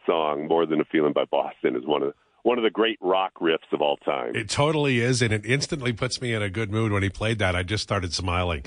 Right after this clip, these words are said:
Speaker 2: Uh, it's so good. Makes you, puts it in a good mood right away. Um,
Speaker 1: Absolutely.
Speaker 2: so I was driving down the road while I was on holidays, and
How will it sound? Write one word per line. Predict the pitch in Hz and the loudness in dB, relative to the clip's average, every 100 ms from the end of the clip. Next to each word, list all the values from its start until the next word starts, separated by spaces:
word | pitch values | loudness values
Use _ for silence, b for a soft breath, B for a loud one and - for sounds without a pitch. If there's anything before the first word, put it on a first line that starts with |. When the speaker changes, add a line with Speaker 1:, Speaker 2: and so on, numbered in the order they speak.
| B B B - | B B B -6
Speaker 2:
Uh, | 82 80 76 | -2 -2 -2
it's | - | -2
so | - 104 | 0 0
good. | 73 57 85 | -2 -6 -2
Makes | 92 - | -2 -2
you, | |
puts | - 110 - | -2 -2 0
it | |
in | 90 78 - | -2 -4 -8
a | 101 | -4
good | 113 107 | -2 2
mood | 98 | 2
right | 87 80 | 2 0
away. | 65 58 53 B B B B _ | 0 -4 -8 B B B B _
Um, | 123 135 143 143 | 0 2 2 0
Speaker 1:
Absolutely. | 139 151 135 64 - | -6 -2 0 0 -4
Speaker 2:
so | 151 185 | 0 2
I | |
was | 180 | 2
driving | 156 226 214 | 4 2 4
down | 196 | 2
the | 170 | 4
road | 147 127 123 127 - | 2 2 0 -4 -2
while | 120 123 | 0 2
I | |
was | 113 | 2
on | 113 | 2
holidays, | 107 101 82 67 82 - - | 2 2 0 0 -4 -6 -6
and | 101 98 98 98 90 | 0 2 4 2 0